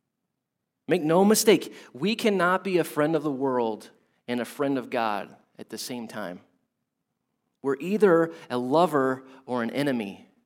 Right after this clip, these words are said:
We have to choose. And as we walk through our lives, we do choose by the way we live. Jesus is speaking about the world and the allure of the world in Matthew six.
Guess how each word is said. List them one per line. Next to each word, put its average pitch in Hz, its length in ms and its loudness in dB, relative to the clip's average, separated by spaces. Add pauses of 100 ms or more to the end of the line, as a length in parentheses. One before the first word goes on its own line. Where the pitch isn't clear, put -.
(420)
We 117 100 -14
have 147 300 -10
to 135 80 -12
choose. 117 560 -10 (240)
And 127 120 -4
as 139 260 0
we 156 120 0
walk 139 400 -2
through 151 240 -4
our 123 100 2
lives, 135 600 -4 (180)
we 123 120 -6
do 143 220 -4
choose 95 600 -10 (760)
by 113 140 -4
the 113 100 -8
way 120 220 -6
we 127 100 -10
live. 101 540 -8 (2000)
Jesus 127 480 -6 (380)
is - 260 -12 (160)
speaking 139 380 -6
about 127 220 0
the 127 60 -6
world 131 520 2
and 120 100 0
the 113 220 -2 (100)
allure 127 320 -4
of 127 100 -2
the 117 80 -4
world 120 380 -2
in 110 120 -6
Matthew 117 340 -6
six. - 560 -8